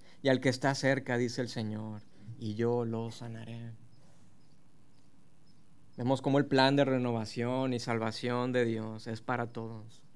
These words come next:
E increíblemente, a través de Cristo, nos acerca a ti y a mí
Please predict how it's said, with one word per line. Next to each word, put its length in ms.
E 80
increíblemente, 800
a 80
través 320
de 160
Cristo, 580
nos 240
acerca 600
a 100
ti 120
y 80
a 60
mí 300